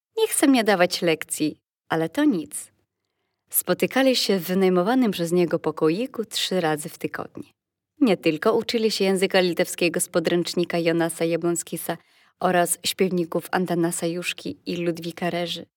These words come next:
ale również rozmawiali o literaturze, muzyce i sztuce. Wkrótce stali się bliskimi przyjaciółmi. Sofia pisała artykuły do prasy, w których zapraszała do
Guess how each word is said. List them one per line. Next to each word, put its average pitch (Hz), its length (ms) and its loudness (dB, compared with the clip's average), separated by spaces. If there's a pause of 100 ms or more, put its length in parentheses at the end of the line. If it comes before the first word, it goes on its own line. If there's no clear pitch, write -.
(120)
ale 175 280 4
również 294 380 6
rozmawiali 170 720 2
o 170 100 -2
literaturze, 170 800 -2
muzyce 160 500 0
i 165 140 -8
sztuce. - 400 -6 (520)
Wkrótce - 520 -2
stali 165 320 -2
się 156 180 -2
bliskimi 165 480 -4
przyjaciółmi. - 760 -8 (320)
Sofia 240 420 2
pisała 220 480 2
artykuły 185 600 -2
do 175 120 -2
prasy, 170 460 -8 (220)
w - 60 -16
których 170 500 -4 (100)
zapraszała 196 800 0 (300)
do 185 320 2